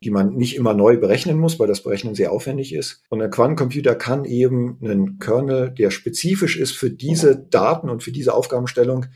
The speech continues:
sehr effizient, sehr schnell berechnen. Und damit kann dann eben so ein Quantum Machine Learning und Quantum Support Vector Machine deutlich bessere Ergebnisse liefern als ein klassischer Ansatz und auch mit weniger Trainingsdaten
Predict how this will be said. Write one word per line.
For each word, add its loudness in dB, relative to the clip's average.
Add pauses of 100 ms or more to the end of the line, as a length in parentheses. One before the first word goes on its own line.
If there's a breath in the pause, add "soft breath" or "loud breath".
(140 soft breath)
sehr 6
effizient, 0
sehr 6
schnell 4
berechnen. 0
Und 0
damit 4
kann -2
dann 2
eben -2
so 4
ein 0 (500)
Quantum 2
Machine -4
Learning 2
und -10
Quantum -4
Support -2
Vector 2
Machine -6
deutlich 2 (100)
bessere 4
Ergebnisse -2
liefern -4 (120)
als -8
ein -8
klassischer -4
Ansatz -6 (160)
und 2
auch 4
mit 0
weniger 4
Trainingsdaten -4